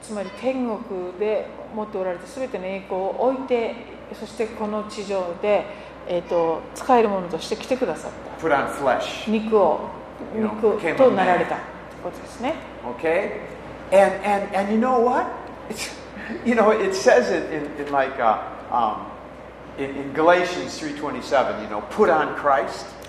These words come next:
Speaker 2: We are to put on Christ.
Speaker 1: あ、ガラテヤの、なんだっけ？
Speaker 2: な-、さ-、三章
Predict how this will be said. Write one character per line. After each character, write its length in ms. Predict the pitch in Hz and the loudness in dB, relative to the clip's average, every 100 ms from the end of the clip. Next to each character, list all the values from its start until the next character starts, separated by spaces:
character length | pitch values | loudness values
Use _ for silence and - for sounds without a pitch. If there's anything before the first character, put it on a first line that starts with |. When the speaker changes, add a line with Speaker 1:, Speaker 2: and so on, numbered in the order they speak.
| 123 | -6
Speaker 2:
We 140 | 143 | 0
are 80 | 139 | 2
to 80 | 135 131 | 2 -2
put 100 | 139 | -4
on 160 | 127 120 | -4 -4
Christ. 320 | 135 120 - - | -6 -6 -6 -6
Speaker 1:
あ、 180 | 202 190 - - - | -4 -6 -10 -10 4
ガ 80 | 220 | 6
ラ 120 | 226 | 6
テ 120 | 233 | 4
ヤ 100 | 220 | 2
の、 240 | 226 262 269 - - - - | 2 0 -2 -10 -14 -14 -8
な 80 | 214 | -6
ん 80 | 214 | -6
だ 80 | 190 | -8
っ 40 | - | -8
け？ 80 | 226 - | -10 2
Speaker 2:
な-、 340 | - 262 - - | 2 2 -4 -2
さ-、 400 | - - - - | 2 2 0 -12
三 360 | - 208 214 220 | 0 2 2 -2
章 240 | 165 127 | -4 -4